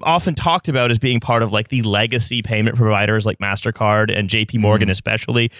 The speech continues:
Speaker 1: But also, for example, it's all the disruptive players in the industry.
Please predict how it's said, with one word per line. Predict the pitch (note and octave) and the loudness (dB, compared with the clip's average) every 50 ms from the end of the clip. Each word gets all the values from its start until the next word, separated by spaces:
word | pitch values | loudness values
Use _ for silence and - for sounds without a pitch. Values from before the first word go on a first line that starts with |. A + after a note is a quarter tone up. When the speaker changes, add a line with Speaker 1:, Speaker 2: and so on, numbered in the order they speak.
| - - - - - | -18 -16 -14 -8 -4
Speaker 1:
But | E3 D#3 | -4 -2
also, | - E3+ F#3+ B3 - - E3 D3 D3+ | 0 2 0 2 2 2 2 0 0
for | - - D3 | 0 -2 -2
example, | C#3 A2 B2+ B2+ C3 C3 D3+ C#3 C3+ | 0 2 2 2 2 2 2 2 2
it's | C#3+ - | 2 0
all | - - - E3+ F#3+ | 0 2 2 2 2
the | G#3 F#3 | 2 2
disruptive | F#3+ E3+ - G#3 G#3+ - - D3 A#2+ - | 2 2 2 0 0 0 -2 -6 -4 0
players | C3+ A#2+ A2 G#2+ G#2 G2 | 0 2 2 2 2 2
in | G#2+ | 2
the | G2+ | 2
industry. | G2 F#2+ F2+ F2 - - F#2+ F2 E2+ | 2 2 0 -2 -4 -4 -4 -4 -4